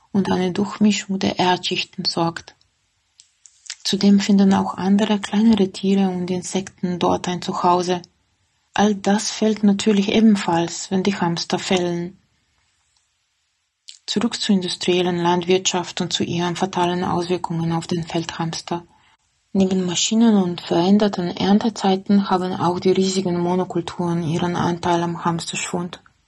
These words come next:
Wenn es nur noch Mais oder nur noch Weizen zum Frühstück, Mittag und Abendbrot gibt,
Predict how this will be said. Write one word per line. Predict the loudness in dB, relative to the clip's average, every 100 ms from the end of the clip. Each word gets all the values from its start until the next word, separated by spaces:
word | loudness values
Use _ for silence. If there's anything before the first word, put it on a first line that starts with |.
| _ _ _ _ _ _
Wenn | 2 2
es | 2 4
nur | 6
noch | 6 4 -2
Mais | -2 2 2 0 -6 -8
oder | -2 2
nur | 6
noch | 6 4 2
Weizen | 0 0 -4 -8
zum | -8 -6
Frühstück, | -2 -2 -2 -6 -16 -4
Mittag | 0 0 -2 -6 0
und | 2 2 0
Abendbrot | -2 -2 -2 -2 -2 0
gibt, | -2 -2